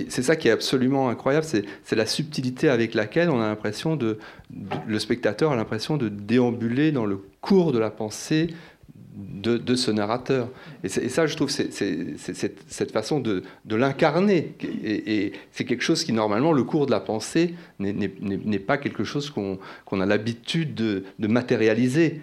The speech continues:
Et c'est ça que je trouve, euh, extrêmement é-, émouvant en, en, dans le spectacle, avec toutes les finesses et subtilités de, de, du jeu. Enfin, c'est, et, et évidemment aussi toute les, l'élégance de,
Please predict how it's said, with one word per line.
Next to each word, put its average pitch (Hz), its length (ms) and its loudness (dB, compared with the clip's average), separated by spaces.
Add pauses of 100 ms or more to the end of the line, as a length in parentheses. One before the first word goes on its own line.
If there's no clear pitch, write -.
(140)
Et - 60 -10
c'est - 140 -4
ça 160 140 2
que 127 120 -2
je - 80 -6
trouve, 107 200 0
euh, 80 500 -2
extrêmement 110 560 0
é-, 101 200 -2
émouvant 104 760 -4 (260)
en, - 80 -6
en, - 400 -6 (100)
dans 95 140 -2
le 92 60 -2
spectacle, 131 340 2
avec 95 220 0
toutes - 180 -6
les 98 60 -2
finesses 104 440 0
et 104 40 -4
subtilités 92 640 -4
de, 87 220 -2 (400)
de, - 380 -12
du - 520 -6
jeu. 123 220 4
Enfin, 95 180 -4
c'est, 92 140 -2
et, 90 380 -2 (240)
et 87 220 -2
évidemment 92 480 2
aussi 104 360 -2
toute - 260 -14
les, 92 180 -2 (280)
l'élégance 104 720 2
de, 92 240 0